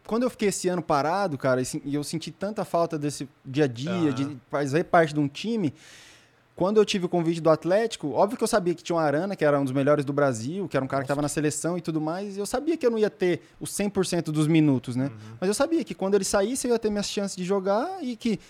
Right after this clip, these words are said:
Speaker 1: dentro de um time forte, é óbvio que é muito mais fácil você ter um, um desempenho, de, um bom desempenho, né? Então eu sabia que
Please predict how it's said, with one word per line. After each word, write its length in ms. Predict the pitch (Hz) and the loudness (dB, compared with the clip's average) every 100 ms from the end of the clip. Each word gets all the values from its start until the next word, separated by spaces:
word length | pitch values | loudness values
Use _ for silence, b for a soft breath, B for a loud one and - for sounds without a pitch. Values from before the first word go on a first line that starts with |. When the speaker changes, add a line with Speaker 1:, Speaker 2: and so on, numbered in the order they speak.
| B | B
Speaker 1:
dentro 440 | - 131 214 - 240 | -2 4 4 4 0
de 80 | 214 | 2
um 100 | 220 | 2
time 400 | - 196 180 156 | 2 -2 0 -2
forte, 540 | - 185 277 - 160 | -2 -2 -2 -2 -2
é 100 | 123 - | -4 -2
óbvio 240 | 139 160 | -2 0
que 80 | 196 | 0
é 40 | |
muito 180 | 202 208 | 0 0
mais 160 | 269 320 | -4 -2
fácil 140 | 240 | -2
você 80 | 220 | -2
ter 100 | 202 | -2
um, 380 | 196 185 170 165 | -4 -4 -4 -4
um 40 | |
desempenho, 960 | 156 151 160 170 175 196 220 233 240 233 b b b | -2 -2 -2 -2 -4 -4 -2 -2 -2 -6 b b b
de, 160 | - 151 | -16 -8
um 160 | 147 151 | 0 0
bom 220 | 139 180 | 2 0
desempenho, 500 | 190 240 - 208 175 | 2 0 0 -2 0
né? 100 | 156 | 0
Então 160 | 147 160 | 0 -2
eu 40 | |
sabia 240 | 156 180 190 | 0 0 0
que 220 | 185 156 | 0 -4